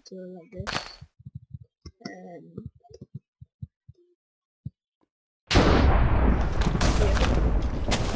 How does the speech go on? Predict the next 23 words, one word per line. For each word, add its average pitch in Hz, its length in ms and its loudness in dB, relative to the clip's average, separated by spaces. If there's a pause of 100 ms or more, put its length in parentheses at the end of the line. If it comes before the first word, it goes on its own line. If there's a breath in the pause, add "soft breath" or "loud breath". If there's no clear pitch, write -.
And - 200 -2 (120)
all 208 180 -4
I 196 120 -4 (100)
do 185 80 -6 (920)
is - 400 -8 (2000)
slash, 208 800 -12 (760)
slash 202 440 -10
set - 400 -8 (260)
T 214 220 -6
N 202 80 -12
T. - 60 -20 (920)
And, 208 540 -6 (160)
yep, 202 120 -14 (140)
so - 160 -14
it's - 140 -12
done. 220 260 -12 (460)
So - 120 -10
I'm 226 80 -6
gonna 214 200 -4
make 220 180 -4
it - 100 -12
two 269 180 -6
levels. 220 760 -6